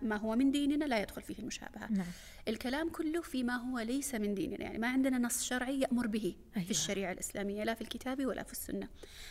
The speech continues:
Speaker 1: هذا ينقسم إلى ثلاثة أقسام.
Speaker 2: نعم.
Speaker 1: القسم الأول هو،
Speaker 2: مهم.
Speaker 1: آه، مشابهة الكفار فيما هو من خصائص دينهم.
Speaker 2: أيوة.
Speaker 1: في خصائص دينهم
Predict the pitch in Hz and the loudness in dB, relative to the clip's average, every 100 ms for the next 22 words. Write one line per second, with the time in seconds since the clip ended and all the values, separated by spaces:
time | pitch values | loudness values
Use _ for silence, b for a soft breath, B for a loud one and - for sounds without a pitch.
0 | - 302 294 226 - 247 285 277 - 226 | 2 4 4 2 -2 -2 0 0 0 2
1 | 233 269 - - 214 208 - - - 185 | 2 0 -6 -4 -4 -4 -10 -6 -6 -6
2 | - 185 - B B B B B - 226 | -6 -6 -6 B B B B B -4 0
3 | 330 - 294 - 196 202 320 - - - | 2 4 2 2 0 0 -4 -8 -18 -18
4 | - - - - - - - - - 240 | -20 -20 -20 -20 -20 -20 -16 -12 -4 4
5 | 240 202 - - - 202 196 226 - 269 | 4 4 -4 -10 -2 0 0 -2 0 0
6 | 302 285 277 - 262 - 240 262 - - | 0 -2 -6 -6 -8 0 2 2 -2 -12
7 | - - 254 233 226 240 233 214 - 220 | -16 -2 2 2 0 0 0 -2 -2 -4
8 | 233 - 254 247 214 202 208 208 - 190 | -4 -4 -4 -2 -2 -2 -4 -8 -4 -4
9 | 170 170 170 165 240 214 - 220 - 220 | -4 -6 -10 -2 -2 0 0 0 -2 -4
10 | 220 240 277 320 | -2 0 2 0